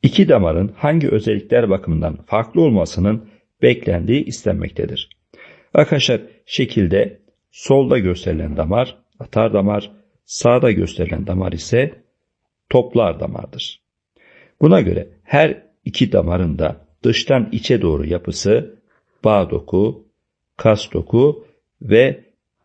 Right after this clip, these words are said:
tek katlı yassı epitel dediğimiz epitel doku, yani endotelden oluşmaktadır. Ancak bağ doku kalınlıkları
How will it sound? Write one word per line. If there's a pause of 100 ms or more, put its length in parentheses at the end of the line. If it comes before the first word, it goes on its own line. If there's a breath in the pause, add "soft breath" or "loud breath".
(160)
tek
katlı
yassı
epitel
dediğimiz (300 soft breath)
epitel
doku,
yani (100)
endotelden
oluşmaktadır. (540 loud breath)
Ancak
bağ
doku
kalınlıkları